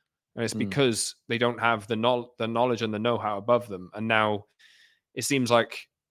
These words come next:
Speaker 1: you can have too many cooks in the kitchen, but it, it seems like the structure has been identified. These are the, the ro-, the roles we wanna fill. And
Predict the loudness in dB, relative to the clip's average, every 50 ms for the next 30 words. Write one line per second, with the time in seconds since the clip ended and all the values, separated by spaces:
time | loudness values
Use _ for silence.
0 | _ _ _ _ _ _ _ _ 0 4 6 6 6 6 6 4 6 6 6 4
1 | 4 2 2 0 0 -2 -4 -4 -4 -4 -6 -6 -2 -2 -2 -2 -2 -6 -14 _
2 | _ _ _ _ _ _ _ _ _ _ _ 2 2 4 4 2 -2 -4 -6 -6
3 | -6 -4 -2 0 0 0 0 -2 -2 -2 -2 -2 -2 -4 -8 -14 -20 -20 _ _
4 | _ _ _ _ _ _ _ -12 -8 -6 -4 -4 0 2 2 2 2 2 0 0
5 | 0 0 0 0 0 0 -2 -4 -6 -6 -6 -6 -4 -4 -4 -4 -6 -4 -4 -6
6 | -6 -4 -2 -2 -2 -2 -2 -4 -8 -8 -4 -2 0 0 0 0 -2 -6 -6 -2
7 | -2 -2 -2 -2 -4 -4 -6 -6 -8 -10 -10 -10 -10 -10 -12 -14 -20 _ _ _
8 | _ _ _ _ _ _ _ _ -4 -2 -2 -2 -4 -6 -8